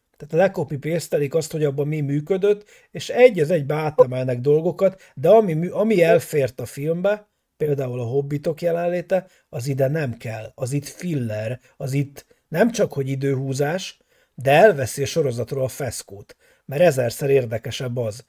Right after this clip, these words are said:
hogy éppen mit manipulál a Sauron, és onnan nem válthatunk át ezekre.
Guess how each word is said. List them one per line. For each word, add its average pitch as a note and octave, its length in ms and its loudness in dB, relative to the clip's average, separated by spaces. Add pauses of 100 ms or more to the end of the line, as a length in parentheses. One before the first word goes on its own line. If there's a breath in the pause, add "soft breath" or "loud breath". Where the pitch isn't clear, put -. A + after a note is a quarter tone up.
(140)
hogy C3+ 200 -4
éppen C3+ 340 0
mit C3+ 260 -4
manipulál A#2+ 560 -4
a A2+ 80 -6
Sauron, A2+ 600 -8 (280 soft breath)
és - 160 -4
onnan D3+ 340 6
nem F3 240 4
válthatunk B2 760 -2
át A#2+ 220 -2
ezekre. A2+ 640 -4